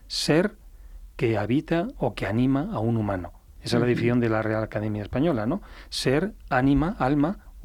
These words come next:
Speaker 1: cuerpo físico. Esto es lo que significa que son totalitarias. Entonces, ¿qué, cuál es el,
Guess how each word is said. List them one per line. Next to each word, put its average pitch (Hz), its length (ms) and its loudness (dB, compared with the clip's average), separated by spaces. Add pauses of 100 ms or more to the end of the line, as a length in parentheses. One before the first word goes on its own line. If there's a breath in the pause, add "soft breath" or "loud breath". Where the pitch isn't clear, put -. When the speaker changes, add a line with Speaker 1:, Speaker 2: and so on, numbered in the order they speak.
Speaker 1:
cuerpo 107 340 -2
físico. - 460 -6 (380 loud breath)
Esto 165 280 6
es 160 60 6
lo 156 60 4
que 156 100 2
significa 156 520 0
que 143 100 -4
son 139 240 0
totalitarias. 101 880 -4 (320 loud breath)
Entonces, 123 340 2 (140)
¿qué, - 140 2 (100)
cuál 165 180 2
es 170 160 2
el, 160 280 4